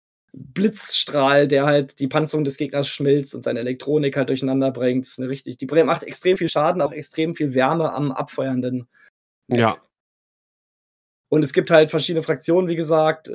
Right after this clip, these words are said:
Speaker 1: Später kamen dann noch die Clans dazu. Das sind halt vormals, ähm, menschliche Fraktionen, die halt aus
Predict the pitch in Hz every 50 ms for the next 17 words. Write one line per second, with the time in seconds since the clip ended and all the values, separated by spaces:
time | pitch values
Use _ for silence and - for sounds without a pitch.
0 | 135 135 - - 165 165 165 160 156 170 156 156 160 151 151 143 - 160 143 -
1 | - 139 139 156 180 180 - 165 160 156 - 175 170 160 151 135 - 151 147 131
2 | 139 135 135 139 139 131 - - - 92 - - - - 151 151 160 160 156 147
3 | 147 151 151 151 151 - - - - 139 139 139 139 135 131 - _ _ _ _
4 | _ _ _ _ _ _ _ - 156 170 175 175 - 185 160 156 - 165 160 156
5 | - - 165 170 180 170 151 156 156 151 147 151 151 - - - 127 165 190 190
6 | 196 - - -